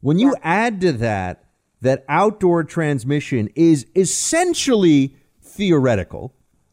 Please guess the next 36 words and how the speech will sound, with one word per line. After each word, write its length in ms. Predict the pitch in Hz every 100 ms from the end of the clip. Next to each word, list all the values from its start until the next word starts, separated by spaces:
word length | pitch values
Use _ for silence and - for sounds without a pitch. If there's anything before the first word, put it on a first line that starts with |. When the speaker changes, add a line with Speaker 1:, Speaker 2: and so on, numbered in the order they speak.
| -
Speaker 1:
They, 60 |
Speaker 2:
Right. 180 | 185 143
Speaker 1:
they 120 | 165
really 520 | 170 175 262 302 262 196
can't 340 | - 208 185
actually 420 | 190 180 - 165
prove 300 | 135 180 175
it 80 | 156
has 320 | 147 120 107 -
happened 380 | - 160 151 135
in 120 | 123 -
any 280 | 208 247 254
meaningful 480 | 190 165 151 139 139
numbers 400 | 131 123 117 101 151
anywhere 540 | 165 190 156 135 123
in 80 | 107
the 100 | 90
world, 640 | 95 226 135 90 90 - _ _ _ _ _ _ -
but 160 | 175
yet 420 | 170 180 185 180
we're 260 | 165 156 190
still, 360 | 190 190 202 151
like, 300 | 175 160 _ _ _
people 280 | - 214 247
are 80 | 233
masking 400 | 185 185 180 190
up 100 | 185
outside, 440 | 160 156 220 254 139
and 160 | 165
I, 80 | 160
I'm 160 | 165 160
seeing 400 | - 202 226 220
this 160 | 180 -
thing 220 | 185 180
about, 280 | 156 147 135
well, 400 | 151 147 143